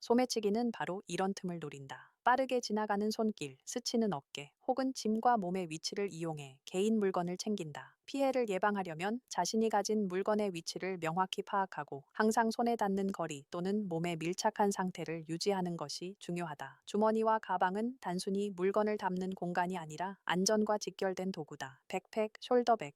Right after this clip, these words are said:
캐리어를 어떻게 배치하고 잠그는지에 따라 위험 정도가 달라진다. 백팩은 등 뒤에만 두는 것이 아니라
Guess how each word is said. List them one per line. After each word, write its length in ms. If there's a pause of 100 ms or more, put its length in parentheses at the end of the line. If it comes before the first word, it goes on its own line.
캐리어를 600
어떻게 420
배치하고 540
잠그는지에 680
따라 360 (140)
위험 320
정도가 420
달라진다. 800
백팩은 520
등 260
뒤에만 420
두는 240
것이 220
아니라 380